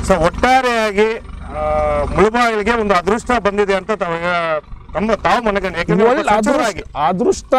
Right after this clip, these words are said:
Speaker 2: ಅನ್ನೋ, ಹೌದು, ಸಚಿವರಾಗಿ ಅದೃಷ್ಟ
Speaker 1: ಸಚಿವರಾಗಿ
Speaker 2: ಬಂದಿದೆ.
Speaker 1: ಅದೃಷ್ಟ ಬಂದಿದೆ.
Speaker 2: ಹಂಡ್ರೆಡ್ ಪರ್ಸೆಂಟ್.
Speaker 1: ಈಗ ನೀ-, ಇನ್ನು ಮುಂದಕ್ಕೆ ಆಗುತ್ತೋ ಇಲ್ವೋ ಗೊತ್ತಿಲ್ಲ.
Speaker 2: ಅಲ್ಲಲ್ಲ, ಸಚಿವರಾಗಿದ್ದಾರೆ. ಕಳೆದ ಬಾರಿ ಇವ್ರು ಯಾರನ್ನ ಕಾಮೆಂಟ್ ಮಾಡಿಲ್ಲ? ಯಾರು ಕೆ ಎಚ್ ಮುನಿಯಪ್ಪನ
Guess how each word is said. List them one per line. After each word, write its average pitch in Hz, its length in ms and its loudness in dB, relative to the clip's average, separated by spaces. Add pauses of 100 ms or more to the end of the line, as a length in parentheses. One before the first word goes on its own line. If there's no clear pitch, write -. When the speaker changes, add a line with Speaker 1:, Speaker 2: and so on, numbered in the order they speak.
(140)
Speaker 2:
ಅನ್ನೋ, 254 160 0
ಹೌದು, 196 640 2
ಸಚಿವರಾಗಿ 285 500 2
ಅದೃಷ್ಟ 254 240 0
Speaker 1:
ಸಚಿವರಾಗಿ 277 220 2
Speaker 2:
ಬಂದಿದೆ. 247 200 2
Speaker 1:
ಅದೃಷ್ಟ 277 260 -6
ಬಂದಿದೆ. 269 220 0
Speaker 2:
ಹಂಡ್ರೆಡ್ 285 260 0
ಪರ್ಸೆಂಟ್. 240 300 -2
Speaker 1:
ಈಗ 175 220 -2
ನೀ-, 190 120 -4
ಇನ್ನು 226 180 -4
ಮುಂದಕ್ಕೆ 240 360 -2
ಆಗುತ್ತೋ 240 360 0
ಇಲ್ವೋ 240 240 2
ಗೊತ್ತಿಲ್ಲ. 196 340 -2 (220)
Speaker 2:
ಅಲ್ಲಲ್ಲ, 233 260 4
ಸಚಿವರಾಗಿದ್ದಾರೆ. 226 1120 2 (440)
ಕಳೆದ 208 300 2
ಬಾರಿ 247 320 2
ಇವ್ರು 226 240 2
ಯಾರನ್ನ 285 300 2
ಕಾಮೆಂಟ್ 285 360 0
ಮಾಡಿಲ್ಲ? 254 300 2 (1040)
ಯಾರು 240 220 4
ಕೆ 254 100 6
ಎಚ್ 285 200 4
ಮುನಿಯಪ್ಪನ 254 440 2